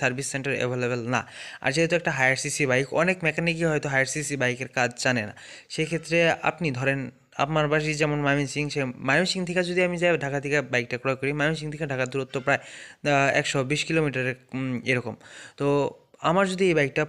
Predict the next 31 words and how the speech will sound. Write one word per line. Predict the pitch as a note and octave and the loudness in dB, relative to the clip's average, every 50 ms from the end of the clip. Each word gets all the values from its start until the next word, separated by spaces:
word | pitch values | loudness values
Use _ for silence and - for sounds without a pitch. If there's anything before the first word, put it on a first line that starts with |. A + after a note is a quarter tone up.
| - | 2
পরবর্তীতে | E3+ E3+ E3+ E3+ F3 E3+ - D3+ D3+ D#3+ D3+ - | 2 2 2 0 -2 -6 -8 -8 -6 -6 -4 -2
সার্ভিস | D3+ C#3 C3 C3 C#3+ C#3 B2+ B2+ C#3 | 0 0 0 0 -2 -6 -6 -6 -6
দিতে | D3+ D3 E3 C#3+ A#2 | -2 0 0 0 0
হয় | A#2+ B2 B2+ B2 B2+ | 0 0 0 0 0
বা | B2+ C3 B2+ B2 - | 0 0 0 -2 -2
কোনো | E3+ F3+ E3+ | -2 -2 0
কারণে | F3+ F3+ F3+ F3+ E3+ E3+ | 2 2 2 2 0 0
যদি | F3 D#3+ E3 F3 - - | -2 0 0 0 2 2
অ্যাক্সিডেন্ট | C3 C3+ - - - C#3+ C#3+ D3 D3+ D3 - - | 0 0 0 -2 -4 -2 0 0 0 -2 -4 -4
রিলেটেড | C#3+ C#3+ D3 C#3 C#3+ C3+ - - | -2 0 2 2 0 -2 -4 -4
কোনো | C#3+ C3+ C3 - | -6 -4 -4 -4
সমস্যা | C#3 C3+ C3+ C3+ C3 C#3 C3 B2+ B2 | -4 -4 -4 -4 -2 -2 -2 -2 -2
হয় | C3 B2+ B2+ A#2 | -2 -2 0 0
বা | B2+ B2+ B2+ - | 0 -2 -2 -2
কোনো | C#3+ C#3 C3 B2+ | -4 -4 -4 -2
ধরনের | C3+ C3 C3+ C3 B2+ C3 | -2 -2 -2 -4 -4 -4
কোনো | C3+ C3+ C3 - - - - - - - - - - | -4 -6 -6 -8 -10 -16 -18 -20 -20 -14 -10 -4 0
সমস্যাই | - G3 G#3+ A3+ A3 - - D#3 D3+ C3+ | 2 4 4 4 4 4 4 4 4 4
হয়, | B2+ C3 C3+ C3+ C3 | 4 2 2 2 2
ধরেন | C3+ C3+ C#3 C3+ - D#3 | 2 0 0 0 -2 -2
ইঞ্জিনই | F3 F3+ E3+ F3+ F3+ F3+ F#3 F3+ E3+ E3 - | 0 2 2 2 2 2 0 0 -2 -2 0
সিজ | E3 D#3 C#3+ C#3 | 0 0 2 2
হইলো, | C#3 C3 C3+ D3 E3 - - | 0 0 0 -2 -4 -4 -2
হইতে | D#3+ D3+ F3+ F3 | 0 2 4 4
পারে | F3 F3 E3 | 4 6 4
না, | D#3+ C3+ B2 | 4 4 2
মেশিনারিজ | B2 B2 - D3 C#3+ C#3 C3+ C#3 B2+ B2 B2+ | 0 -2 -2 0 0 0 0 -2 -4 -6 -4
জিনিস, | C#3+ C3+ A#2+ - B2 | -4 -4 -4 -4 -4
আমি | B2 B2 B2 A2+ - - - | -4 -4 -4 -6 -6 -4 -2
কথার | D#3 E3 D#3+ D3+ | 0 0 0 0
কথা | C#3+ C#3 | 0 0